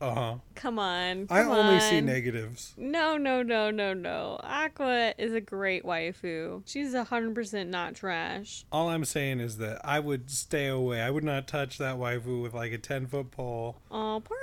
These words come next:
Speaker 2: Aqua. She was
Speaker 1: Keep
Speaker 2: our
Speaker 1: a
Speaker 2: waifu
Speaker 1: safe
Speaker 2: of the week. How are you
Speaker 1: distance.
Speaker 2: gonna do her like that? How are you gonna say that about her?
Speaker 1: She was our waifu of the week, but that must have been a trash week.
Speaker 2: Wow.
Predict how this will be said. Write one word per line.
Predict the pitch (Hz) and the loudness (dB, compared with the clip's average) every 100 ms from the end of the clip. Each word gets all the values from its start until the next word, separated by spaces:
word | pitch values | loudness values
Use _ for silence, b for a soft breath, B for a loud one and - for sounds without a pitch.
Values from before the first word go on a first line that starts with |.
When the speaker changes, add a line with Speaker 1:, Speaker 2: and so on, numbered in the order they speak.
| - | -2
Speaker 2:
Aqua. | 208 208 - 226 226 226 247 | 0 0 0 2 4 2 0
She | - | -4
was | 381 | -2
Speaker 1:
Keep | 330 | 0
Speaker 2:
our | 453 | 0
Speaker 1:
a | |
Speaker 2:
waifu | 427 453 | 2 4
Speaker 1:
safe | - 427 | 4 4
Speaker 2:
of | 403 | 2
the | 415 381 | 4 6
week. | 415 381 | 4 4
How | 339 | 4
are | |
you | 339 | 4
Speaker 1:
distance. | 339 381 | 2 2
Speaker 2:
gonna | 320 | 2
do | 339 349 | 0 0
her | 311 | 0
like | 262 226 | 0 0
that? | 214 180 175 | 2 2 2
How | 214 | 0
are | 269 | -2
you | 285 | -2
gonna | 294 | -4
say | - 240 | -2 0
that | 262 247 | 2 2
about | 220 220 269 | 2 0 -2
her? | 208 185 185 - | -2 -2 -4 -10
Speaker 1:
She | - - 131 | -16 -4 0
was | 131 | 0
our | 143 | 2
waifu | 143 135 135 143 | 2 2 0 -4
of | 135 135 | -6 -4
the | 131 | -2
week, | 127 117 123 - | 0 0 -4 -10
but | 117 113 113 - | -8 -6 -8 -8
that | - 131 | -4 -2
must | 139 127 - | 0 -2 -2
have | |
been | 123 113 | -2 -2
a | |
trash | 110 - 117 110 - | -4 -2 0 0 0
week. | 127 113 117 - - | -2 0 -4 -8 -16
Speaker 2:
Wow. | 208 202 208 202 185 175 175 180 202 | -14 -4 6 6 8 6 4 2 -2